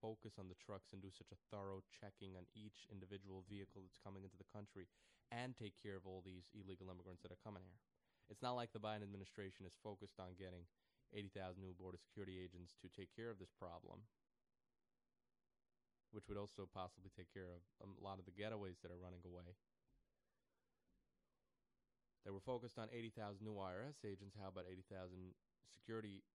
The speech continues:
border security agents that could do a thorough checking on those trucks, and then we wouldn't have the fentanyl and cocaine issue? But it's a direct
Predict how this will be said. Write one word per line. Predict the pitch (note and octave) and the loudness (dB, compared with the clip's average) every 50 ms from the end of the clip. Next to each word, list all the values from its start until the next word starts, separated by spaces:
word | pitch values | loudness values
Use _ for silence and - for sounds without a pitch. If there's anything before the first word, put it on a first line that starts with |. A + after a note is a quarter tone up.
| _ _ _ _ _ _ _ _ _ _ _ _ _ _ - B2+ | _ _ _ _ _ _ _ _ _ _ _ _ _ _ -4 0
border | B2 B2 B2 A#2+ | 2 4 4 2
security | - G#2 G#2+ G#2+ G2+ G2 G2 | 0 0 2 2 4 4 4
agents | G2 F#2 F2+ F#2 F#2 F2+ - - - | 4 2 2 -2 -6 -6 -8 -10 -8
that | - F#2 F2+ F2 - | -4 -4 -4 -4 -2
could | - G2 F#2 F2+ F#2 | -2 -2 -2 0 0
do | G2 F#2+ | 0 0
a | F2+ - - | 0 0 2
thorough | G2 F#2+ F#2+ F#2 F2+ - | 2 4 4 2 0 -2
checking | - G#2+ G2 F#2 - F#2+ F2+ F2+ | -2 -2 -2 -2 0 -4 -2 -2
on | F2 E2+ F2 | -2 -2 -2
those | F2 E2+ E2+ - - | -2 -4 -4 -6 -4
trucks, | - G#2 F#2+ F#2 - - F#2+ | -2 0 0 -2 -2 -4 -4
and | F2+ | -2
then | F2 F2+ | 0 0
we | F2+ | 2
wouldn't | G2 A#2 C3 B2+ A2 | 4 4 4 4 4
have | F#2+ F2 | 2 2
the | F2 F2 - | 0 -2 -2
fentanyl | F#2 F2 F2 F2+ F2 F2 | -2 -2 0 -2 -2 -2
and | E2+ F2 - _ _ _ _ _ - - | -4 -6 -8 _ _ _ _ _ -6 -4
cocaine | G#2+ - - G2 F2+ F2 | -4 -2 0 -2 -2 -2
issue? | F2 E2+ - - F2 F2+ F#2+ G2 | -2 -4 -6 -6 -6 -6 -6 -4
But | G2 F#2+ | -2 -2
it's | F#2 - - - - | -2 -4 -6 -8 -4
a | A#2+ | -4
direct | G#2+ F#2+ G2+ G2 G2 G2+ A2 B2 B2+ B2+ G2+ - - | 0 2 2 2 4 4 6 6 6 6 4 0 -8